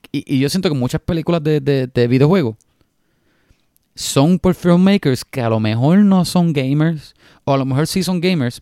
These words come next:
pero no entienden eso bien, porque suena algo sencillo. Si tú lo piensas, suena como algo que es bien sencillo. Ah, pues,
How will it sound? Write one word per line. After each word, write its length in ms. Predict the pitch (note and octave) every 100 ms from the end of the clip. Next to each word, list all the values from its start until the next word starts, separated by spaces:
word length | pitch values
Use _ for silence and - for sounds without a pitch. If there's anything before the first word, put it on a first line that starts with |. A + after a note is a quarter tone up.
| _
pero 260 | B2 A2+ A2
no 200 | A2 B2
entienden 560 | C3+ - C#3+ D3 C#3+
eso 160 | D3 C#3
bien, 160 | C#3
porque 180 | C3 B2+
suena 240 | D3+ C3+ E3+
algo 180 | E3+ F3+
sencillo. 640 | D#3 A#2+ C#3 D3 G2+ - _ _ _ - -
Si 120 | - D3+
tú 80 |
lo 80 | F3+
piensas, 260 | G#3+ E3 C#3
suena 260 | C#3+ E3+
como 220 | F3 C3+ A#2
algo 180 | D3+
que 80 | C#3+
es 60 | B2
bien 140 | C3+
sencillo. 380 | D3+ - G#2 G#2
Ah, 80 | B2
pues, 160 | B2+